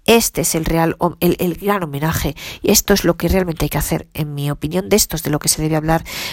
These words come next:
el Día Mundial de la Discapacidad, y, y por aquí es por donde debe ir el mundo, por aquí es por donde va Apple. Yo, de verdad, mi agradecimiento, e insisto,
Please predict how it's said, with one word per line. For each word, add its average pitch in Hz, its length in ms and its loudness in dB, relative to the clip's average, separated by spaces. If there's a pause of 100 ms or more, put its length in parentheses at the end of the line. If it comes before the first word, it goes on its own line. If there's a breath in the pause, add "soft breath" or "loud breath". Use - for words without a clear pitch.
el 165 160 6
Día 156 120 4
Mundial 151 280 -2
de 143 100 -6
la 151 80 -4
Discapacidad, 185 760 0
y, 151 360 0
y 160 100 -10
por 143 200 6
aquí 160 200 -14
es 160 100 -14
por 143 120 -16
donde 143 240 -16
debe 139 140 -16
ir 143 80 -14
el 151 80 -14
mundo, 170 300 -2
por 156 220 4
aquí 151 180 -2
es - 100 0
por - 140 2
donde 156 220 2
va 165 140 6
Apple. 185 360 2
Yo, 165 240 4
de 165 80 0
verdad, 160 260 2 (140)
mi 165 120 2
agradecimiento, 156 880 0 (720 loud breath)
e 190 100 4
insisto, - 600 2